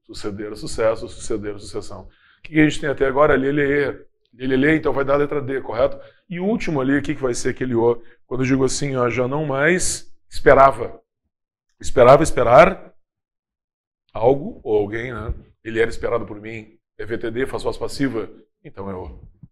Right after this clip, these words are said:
Beleza? Muito bem. Tia, agora quero te mostrar um lê especial que sempre cai na prova da urgs. Nós chamamos a prova da urgs de conteudística. Nós não dizemos que ela é conservadora, tradicional, mas às vezes ela dá, dá, dá na trave no conservadorismo,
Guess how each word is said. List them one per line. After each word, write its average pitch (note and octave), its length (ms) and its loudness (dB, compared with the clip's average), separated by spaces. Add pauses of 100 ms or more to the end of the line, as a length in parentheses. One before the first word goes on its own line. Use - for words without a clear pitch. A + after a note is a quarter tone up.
(240)
Beleza? C3 720 2
Muito G2+ 420 -20
bem. G#2+ 420 -12 (360)
Tia, E3 160 6
agora D#3 180 8
quero E3+ 140 0
te - 80 -8
mostrar D3 260 -4
um C#3+ 60 -4
lê C3 120 -4
especial A#2+ 840 2
que D#3+ 100 -6
sempre D3+ 560 -4
cai B2 260 4
na A#2 80 0
prova A2 240 -6
da G#2+ 60 -4
urgs. A#2 340 -2 (600)
Nós B2+ 100 -10
chamamos D3+ 260 0
a F3 60 -2
prova D3 220 -2
da B2+ 80 2
urgs C3+ 200 -4
de A2+ 140 -12
conteudística. B2 880 -10
Nós B2 220 -16
não C#3+ 100 -4
dizemos D3+ 220 -8
que - 80 -4
ela C3+ 80 0
é C3 40 -4
conservadora, A#2+ 640 -6
tradicional, A2 480 -12
mas A#2+ 140 -10
às G#2 100 -6
vezes A#2 160 -6
ela C#3 120 2
dá, D#3+ 320 0 (480)
dá, F3 220 6
dá C3 180 -8
na D#3+ 100 -4
trave E3+ 500 6
no A#2 140 -10
conservadorismo, C3 840 -2